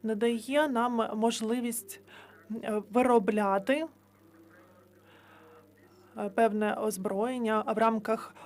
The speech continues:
угод, підпис-, підписаних як частина цієї програми, для того, щоб надавати боєприпаси та інше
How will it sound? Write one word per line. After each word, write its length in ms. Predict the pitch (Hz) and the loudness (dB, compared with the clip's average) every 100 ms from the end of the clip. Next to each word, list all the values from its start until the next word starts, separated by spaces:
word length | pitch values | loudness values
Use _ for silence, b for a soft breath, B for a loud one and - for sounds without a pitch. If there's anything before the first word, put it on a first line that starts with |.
| - | 2
угод, 400 | 233 202 254 269 | 4 6 4 4
підпис-, 460 | 226 - 226 240 - | -4 -2 -2 -2 -4
підписаних 800 | 240 190 262 269 226 226 233 - | -4 -2 -2 0 0 0 -2 -4
як 200 | 220 202 | -4 -4
частина 460 | - 220 233 233 208 | -4 -4 0 2 2
цієї 400 | 214 208 208 208 | 0 0 2 2
програми, 540 | 202 202 214 277 294 | 0 -2 -2 -2 -2
для 120 | 226 | -4
того, 240 | 233 302 285 | -4 -2 -2
щоб 460 | - 262 226 233 226 B - | -2 0 2 0 -2 B -2
надавати 680 | 269 247 233 214 226 220 214 | 0 2 2 2 2 2 -2
боєприпаси 960 | 202 208 202 196 202 202 226 269 240 220 B - | 0 0 0 0 -2 0 0 0 0 0 B -8
та 100 | 254 | -6
інше 560 | 247 226 233 - 226 | -4 -4 -4 -2 -2